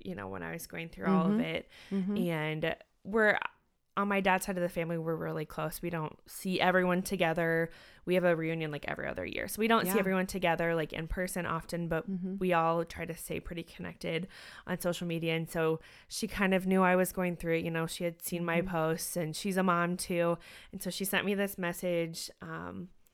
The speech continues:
Speaker 1: "I am sorry it's been so hard. I'm
Speaker 2: Mm.
Speaker 1: glad you feel supported and that you're working through things and that you have resources. Postpartum is definitely not the same for every mom and baby. It's always challenging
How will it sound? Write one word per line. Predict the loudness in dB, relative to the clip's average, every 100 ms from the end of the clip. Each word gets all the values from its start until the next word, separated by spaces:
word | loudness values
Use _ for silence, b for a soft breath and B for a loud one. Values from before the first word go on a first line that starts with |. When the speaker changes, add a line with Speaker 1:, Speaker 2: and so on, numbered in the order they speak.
| B B B B B B B -2
Speaker 1:
"I | 2 4 4 4 2 0 -2
am | -6
sorry | -2 0 2 0
it's | 0
been | -2 -2
so | 0 -2
hard. | 0 0 2 0 -2
I'm | -4 -4
Speaker 2:
Mm. |
Speaker 1:
glad | -2 -2 -2
you | -4
feel | -4 -6
supported | -6 -6 -4 -2 -2
and | -2
that | -4 -6
you're | -6
working | -4 -4 -6 -8 -8 -10 B B B B B -2
through | 0
things | 2 2 2
and | 0 0
that |
you | -2
have | -2 -2 -2
resources. | -4 -2 -4 -2 -2 -2 -4 -10 -12 _ b b -4
Postpartum | -2 0 0 0 -2
is | 0
definitely | -2 -2 -2 -2
not | -2 -2
the | -4
same | -6 -6 -6
for | -6
every | -6 -4 -2
mom | -2 -2
and | -4
baby. | -4 -4 -4 -4
It's | -4 -2
always | -2 -2
challenging | -6 -4 -4 -4 -4 -4